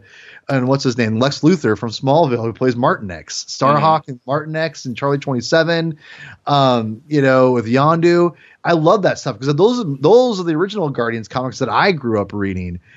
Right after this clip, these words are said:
Speaker 1: And I love, I, I still love those characters. I'm almost, I'm a little disappointed they haven't made more of an appearance in these films. And I hope in Volume three, they're, they're actually a major part of the, of the story, because those characters,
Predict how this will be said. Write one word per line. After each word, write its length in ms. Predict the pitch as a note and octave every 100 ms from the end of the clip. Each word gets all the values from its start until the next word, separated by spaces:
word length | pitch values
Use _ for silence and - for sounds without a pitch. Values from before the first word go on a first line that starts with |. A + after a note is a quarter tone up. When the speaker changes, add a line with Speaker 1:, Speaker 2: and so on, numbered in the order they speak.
| - - -
Speaker 1:
And 580 | C#3 B2+ A#2 A2+ A2 A2 _ _ _
I 80 | C#3+
love, 340 | C3+ D#3+ D#3+ -
I, 200 | D3+ D#3 C#3+
I 120 | D#3+
still 200 | D3+ A3+
love 140 | E3 C#3+
those 140 | C3
characters. 340 | - F3+ C3
I'm 120 | A#2 C3
almost, 400 | E3+ E3 C3+ - _
I'm 140 | D3 D#3
a 40 |
little 180 | F3 G#3+
disappointed 420 | D3+ C#3+ - C#3
they 80 | C#3
haven't 280 | B2+ D#3+ D3+
made 180 | C3 B2+
more 260 | A#2 B2+ F#3+
of 80 | B2
an 80 |
appearance 540 | G2+ - G2 F#2 F#2 - - - - -
in 100 | A2+
these 160 | A2 -
films. 220 | G#2+ G#2
And 80 | D#3+
I 60 |
hope 320 | E3+ A3+ A3
in 340 | E3+ D#3+ C#3 B2
Volume 380 | C#3+ E3 C#3+ A#2+
three, 540 | C3+ F#3+ G3+ C#3 C3 - _ _ -
they're, 220 | F3 G#3
they're 320 | A2+ D#3 G#3+
actually 300 | G#3 - F3
a 60 | C#3
major 380 | B2+ C#3 C#3
part 260 | C#3 C3+ B2+
of 60 | C3
the, 220 | C3 C3
of 80 | C3+
the 60 | B2+
story, 380 | - D3 G3+ A#2
because 260 | A2 C3+ A2+
those 260 | A#2+ G3+ -
characters, 540 | D#3+ F#3 E3+ C#3+ -